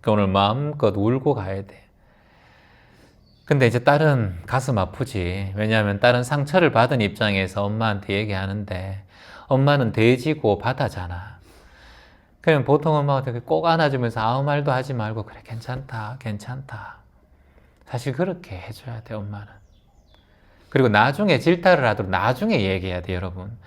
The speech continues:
여러분, 친구가 앞에 와 있는데 친구가 뭐 사고를 쳐서 왔든 뭐 짜증을 뭐 되게 내든 간에 그 친구가 그때는 잠시 친구라면 안아줘야 돼. 그걸 잘 잘못, "니, 니 잘못했네.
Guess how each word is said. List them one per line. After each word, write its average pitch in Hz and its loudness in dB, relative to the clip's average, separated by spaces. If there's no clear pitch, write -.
여러분, 151 6
친구가 156 4
앞에 123 2
와 95 6
있는데 98 -2
친구가 120 0
뭐 101 0
사고를 107 2
쳐서 110 -4
왔든 95 -2
뭐 - -16
짜증을 101 0
뭐 98 -4
되게 104 0
내든 101 0
간에 95 -4
그 151 -4
친구가 156 0
그때는 190 2
잠시 117 -6
친구라면 110 0
안아줘야 117 -4
돼. - -20
그걸 143 6
잘 113 4
잘못, 151 4
"니, - 0
니 233 4
잘못했네. 151 4